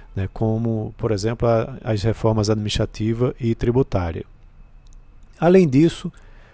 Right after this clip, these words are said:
a gente tem um mercado internacional de commodities bastante aquecido, né? Os preços das commodities agrícolas e minerais têm, eh,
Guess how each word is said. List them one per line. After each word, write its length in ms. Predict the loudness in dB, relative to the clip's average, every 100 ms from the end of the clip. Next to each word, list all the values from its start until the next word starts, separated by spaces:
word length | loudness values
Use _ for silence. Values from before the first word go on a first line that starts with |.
| -14 -2
a 140 | 0
gente 240 | 2 0
tem 180 | 0 0
um 80 | 2
mercado 560 | 2 2 4 4 4 2
internacional 720 | 0 0 0 0 2 2 2
de 100 | 0
commodities 920 | -2 0 2 2 2 0 -2 -4 -6 -14 -20 -8
bastante 840 | 0 4 4 4 4 6 6 4 2
aquecido, 840 | 4 0 0 0 2 2 -2 -6 -14 -20 -20 -10
né? 140 | -6
Os 140 | -4 -2
preços 600 | 2 4 4 2 -2 -2
das 200 | -2 -2
commodities 840 | -4 -4 -2 -4 -4 -6 -6 -10 -14 -20 -12
agrícolas 640 | -8 -6 0 0 0 -2 0
e 60 |
minerais 760 | -2 -2 -4 -4 -4 -4 -8 -14 -18 -20 -16 -4
têm, 420 | 0 0 -2 -6 -14 -8
eh, 540 | -6 -2 -2 -4 -6